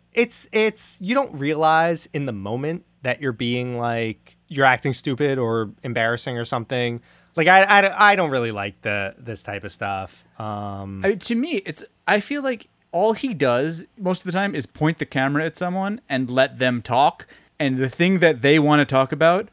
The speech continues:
Speaker 2: for some reason, is just why they're insane or why they're an idiot or why, like, the weirdest fringe conspiracy theory that they
Speaker 1: <laughs>
Speaker 2: believe in.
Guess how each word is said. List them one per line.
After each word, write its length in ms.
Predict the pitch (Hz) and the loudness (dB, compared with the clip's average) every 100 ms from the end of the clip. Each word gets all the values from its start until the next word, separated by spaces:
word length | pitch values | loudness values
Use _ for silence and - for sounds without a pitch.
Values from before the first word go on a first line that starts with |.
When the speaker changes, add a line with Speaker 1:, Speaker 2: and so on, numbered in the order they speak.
| _ | _
Speaker 2:
for 160 | - 156 | -6 -4
some 320 | - 160 160 | 0 0 2
reason, 520 | 139 139 143 185 190 - _ - | 2 0 0 -4 -6 -8 _ -4
is 240 | 143 123 - _ - | -2 -2 -4 _ -12
just 420 | 127 143 - - | -4 -2 -4 -12
why 500 | 123 120 123 123 127 | -6 2 4 6 4
they're 360 | 117 123 120 117 | 2 2 2 2
insane 760 | 113 - 123 107 98 107 127 | -2 -4 -2 -2 -4 -8 -12
or 180 | - 135 | -10 -10
why 380 | 117 117 120 123 | -2 2 4 4
they're 240 | 120 120 | 2 2
an 100 | 120 | 0
idiot 380 | 117 113 107 110 - | -2 -4 -4 -6 -4
or 180 | 143 | -4
why, 340 | 123 127 131 135 | 0 4 4 4
like, 240 | 139 117 | 0 0
the 80 | 139 | 0
weirdest 760 | 135 147 165 165 165 - _ | 0 2 4 6 4 0 _
fringe 680 | - - 170 151 156 160 - | -18 -10 -2 0 0 -2 -4
conspiracy 720 | - 147 - 147 143 147 - 151 | -4 -4 -4 0 0 0 -4 -8
theory 360 | - 151 165 | -6 -4 -2
that 240 | 139 120 110 | -2 -2 0
they 160 | 135 | 0
Speaker 1:
<laughs> 20 | 147 | 0
Speaker 2:
believe 360 | 123 123 127 | -2 -2 -4
in. 260 | 151 175 | -4 -6